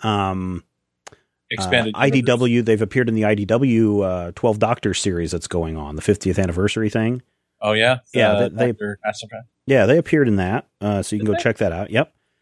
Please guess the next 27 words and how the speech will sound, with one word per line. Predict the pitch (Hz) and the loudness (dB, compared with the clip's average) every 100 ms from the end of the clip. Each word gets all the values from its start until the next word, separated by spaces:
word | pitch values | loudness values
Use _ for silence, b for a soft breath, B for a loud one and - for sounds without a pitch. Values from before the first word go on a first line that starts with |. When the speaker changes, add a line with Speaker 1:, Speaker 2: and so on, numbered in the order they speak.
| _ _ 147 | _ _ 0
Speaker 2:
I'm | |
Speaker 1:
And | 160 175 | 2 4
Speaker 2:
a | |
Speaker 1:
be- | 170 | 2
Speaker 2:
couple | 180 _ 147 | 0 _ -2
episodes | 143 - 123 - | -2 -4 -8 -8
behind | 104 107 | -14 -12
on | 101 - - - | -14 -18 -18 -4
that. | 143 | 2
Speaker 1:
and | 151 | 4
because | 147 135 185 180 190 175 - - | 2 0 2 4 4 2 -4 0
of, | 139 135 135 127 120 | 4 6 4 2 -4
I | 113 110 | -4 -2
think | 139 | 0
they | 123 123 | 0 0
actually | - 127 | -2 -2
appeared | 107 - 123 123 | -2 2 2 0
in, | 113 120 117 120 | 0 0 0 0
or | 107 | -2
briefly | 104 127 135 117 110 | 2 2 2 0 -2
in, | 101 98 98 139 - _ _ _ _ | -4 -4 -4 -4 -8 _ _ _ _
the | 104 101 101 | -4 -2 -2
second | - 156 123 | 0 0 0
issue, | 95 - 95 113 - - | -4 -4 -2 -2 -4 -10
the | |
Patrick | 101 107 107 104 | -4 -4 -4 -4
Troughton | - 214 - | -2 -2 -4